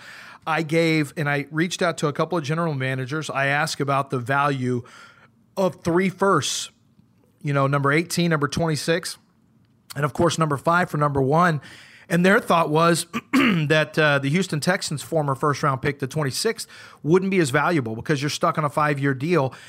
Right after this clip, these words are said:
and that it might be more valuable to start to increase a package of second-round picks instead, and, you know, but, but have more draft picks. So all I focused on was saying, "Look, here's what I'm gonna do. I'm gonna flip-flop one and five. I'm gonna give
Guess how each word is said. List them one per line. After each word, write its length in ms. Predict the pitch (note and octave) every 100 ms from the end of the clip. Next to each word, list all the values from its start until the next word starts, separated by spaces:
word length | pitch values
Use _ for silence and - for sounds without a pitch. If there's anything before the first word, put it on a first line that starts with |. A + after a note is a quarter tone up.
| -
and 100 | C3+
that 80 | C#3
it 60 | C3+
might 200 | D#3+ G3
be 120 | D#3+
more 200 | C#3 C#3+
valuable 460 | C3 C3+ C#3 C3+ C#3
to 300 | - C#3 B2 -
start 340 | - - E3 D#3+
to 100 | D#3
increase 480 | D3+ C#3+ E3 D#3 D#3
a 40 |
package 680 | C3 D#3+ D3+ - D3 C3 - - - _
of 380 | D#3 C#3+ C#3 B2 -
second-round 680 | - - B3+ E3+ D3 A#2+ A2+
picks 380 | B2+ G2+ - -
instead, 600 | C#3 C3+ - G#3 G3 A2 - - - -
and, 440 | D#3 D#3 D3 C#3+ C#3+
you 120 | D3+
know, 160 | D#3 C#3+
but, 320 | B2 D#3 -
but 120 | D3+
have 240 | C#3+ D#3 C#3+
more 280 | D3 F#3
draft 320 | F#3+ C#3 C3 -
picks. 240 | C#3 B2
So 120 | D#3+
all 320 | C3+ E3 G3
I 100 | G#3
focused 480 | G3+ F#3 F#3+ E3 -
on 160 | D3+ D3
was 140 | C#3
saying, 220 | D3+ C#3
"Look, 300 | C#3 A#2+ -
here's 200 | - E3
what 80 | E3
I'm 80 | D3+
gonna 160 | C#3 B2+
do. 200 | A#2+ G2+
I'm 100 | C#3
gonna 140 | D3
flip-flop 540 | C3+ F#3+ A3+ A3 G3+ F#3
one 140 | E3+
and 100 | E3
five. 400 | - B2 A2 A2 - - - -
I'm 80 | D3+
gonna 120 | D#3+
give 440 | B2+ D#3+ F#3 F#3